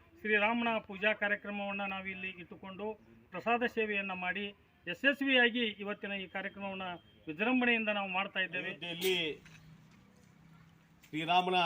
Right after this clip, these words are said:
Speaker 2: ಮಂದಿರ ಮೂರ್ತಿ ಪ್ರತಿಷ್ಠಾಪನೆಯ ಕೆಲಸ ಇವತ್ತು ನಡೀತಾ ಇದೆ. ಈ ಸಂದರ್ಭವನ್ನು ಸಾಕಷ್ಟು ವರ್ಷಗಳಿಂದ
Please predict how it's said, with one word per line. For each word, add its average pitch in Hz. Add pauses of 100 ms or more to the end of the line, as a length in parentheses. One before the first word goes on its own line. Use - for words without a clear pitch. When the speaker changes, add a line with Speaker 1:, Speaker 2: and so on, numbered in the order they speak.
(560)
Speaker 2:
ಮಂದಿರ 160 (920)
ಮೂರ್ತಿ 160
ಪ್ರತಿಷ್ಠಾಪನೆಯ 170
ಕೆಲಸ 151 (1400)
ಇವತ್ತು 170
ನಡೀತಾ 175
ಇದೆ. 131 (1400)
ಈ 185
ಸಂದರ್ಭವನ್ನು 208 (1400)
ಸಾಕಷ್ಟು 220
ವರ್ಷಗಳಿಂದ 220